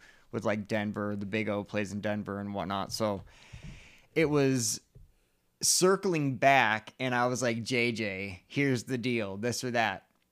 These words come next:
And, uh, they were like, "I'm gonna be there anyway." I'm like, "All right, cool. We can just do one at the table." So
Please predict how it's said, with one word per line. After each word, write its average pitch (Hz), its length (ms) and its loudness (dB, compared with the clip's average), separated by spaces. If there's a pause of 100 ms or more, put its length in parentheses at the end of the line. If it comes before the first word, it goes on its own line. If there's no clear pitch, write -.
(240)
And, 117 260 0
uh, 104 200 0
they 110 100 -4
were 110 80 -4
like, 113 160 0
"I'm 131 140 -4
gonna 147 140 -6
be 143 140 -4
there 135 200 0
anyway." 117 360 -4
I'm 98 140 -8
like, 101 200 -10
"All 113 40 -6
right, 117 180 -6
cool. 123 260 -8
We 117 80 -8
can 113 80 -8
just 95 180 -12
do 104 160 -8
one 101 220 -6
at 104 100 -10
the - 60 -20
table." 120 420 0
So 101 380 -4